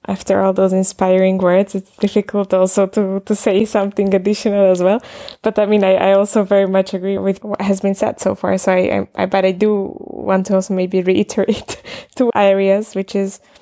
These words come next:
the, the collaboration in between European institutions is something that is vital to, to be reinforced further. And honestly, not only for the sake of the E U and the, the Council of Europe relations and making sure that it's more streamlined and more effective, and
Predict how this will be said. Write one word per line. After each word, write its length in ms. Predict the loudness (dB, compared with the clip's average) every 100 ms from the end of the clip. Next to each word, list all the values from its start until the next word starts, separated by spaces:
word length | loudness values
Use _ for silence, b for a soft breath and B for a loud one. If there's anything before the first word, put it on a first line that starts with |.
| b b -6
the, 580 | 2 2 4 2 0 -2
the 100 | -2
collaboration 920 | 0 2 2 2 2 2 0 -2 0
in 140 | 0
between 540 | -2 -2 -2 0 -2 0
European 460 | 2 2 2 0
institutions 680 | 0 -4 -2 -2 0 -2 -2
is 80 | -4
something 460 | -2 -4 -2 -2 0
that 220 | -2 -2
is 160 | -4 -2
vital 520 | 0 0 0 0 0
to, 360 | -2 -2 -2 -4 B B -6
to 120 | -2
be 180 | 2 2
reinforced 680 | 2 2 0 0 0 -2 -2
further. 340 | 0 0 -2
And 320 | -2 -2 -4 -2
honestly, 340 | 0 0 0
not 220 | 0 0
only 360 | 0 2 2 0 B B B
for 220 | -2 0
the 80 | 0
sake 300 | 0 -2 -2
of 120 | -2
the 180 | -2 0
E 180 | 2 4
U 180 | 2
and 240 | 0 0 2
the, 180 | 0 0
the 60 |
Council 380 | -2 0 0 0
of 180 | -2 0
Europe 420 | 0 0 -6 -10
relations 480 | -2 0 0 -2 0
and 220 | 0 0
making 260 | 0 0 -2
sure 220 | 0 2
that 180 | 2 0
it's 160 | -4
more 140 | -4 -4
streamlined 600 | -4 -2 0 2 2 2
and 140 | 0
more 240 | 0 0 0
effective, 680 | -2 -4 -4 -2 -2 0 -4
and 260 | -4 -4 -6